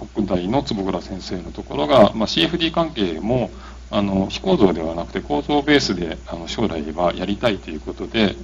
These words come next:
あ、その構造、そのコードに関しても、あの、試験的にオープンエーシーシーでどれぐらい性能が出るかっていうのをやらせていただいています。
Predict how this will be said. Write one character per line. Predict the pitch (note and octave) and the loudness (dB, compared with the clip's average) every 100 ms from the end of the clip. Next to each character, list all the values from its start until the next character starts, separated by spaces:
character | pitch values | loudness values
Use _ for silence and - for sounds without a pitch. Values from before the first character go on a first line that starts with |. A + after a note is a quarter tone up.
| - | -6
あ、 | A2 | -4
そ | D3 | -2
の | D3 | -4
構 | C3+ D3+ | -2 -4
造、 | D3 D3+ | 0 -2
そ | A#2+ - | -2 -4
の | D#3+ D#3 - - | -2 -2 -6 0
コ | F3 | 4
ー | E3 | 6
ド | |
に | E3 | 6
関 | D#3+ D#3+ | 6 4
し | D3 | 4
て | - | 0
も、 | F3+ A#2+ - - - | 0 0 -6 -14 -6
あ | - | 0
の、 | G2 | 2
試 | - | 0
験 | - C3 | -2 -2
的 | B2 A#2+ | 0 0
に | B2+ | 2
オ | G#2 G2+ | 2 2
ー | |
プ | G#2+ | 2
ン | |
エ | G2 | 0
ー | |
シ | G2+ | 0
ー | G2 | -2
シ | - G#2 | 2 0
ー | |
で | G#2 C3+ G#2+ - - | 4 2 2 -2 2
ど | |
れ | A2+ | 2
ぐ | F#2 | 2
ら | E2 | -2
い | E2 - | -6 -8
性 | - G#2 | -4 -4
能 | F#2+ | -2
が | F#2 | 2
出 | F#2+ | 2
る | F2 | 2
か | E2+ | -2
っ | E2+ | -6
て | - | -2
い | |
う | E3 | -2
の | C3 | 0
を | |
や | F2 | -2
ら | E2+ | -4
せ | - | -6
て | G2 | -8
い | |
た | E2+ | -8
だ | F2 | -8
い | E2+ | -12
て | - C#3 | -6 -4
い | |
ま | F2+ | -2
す。 | - | -4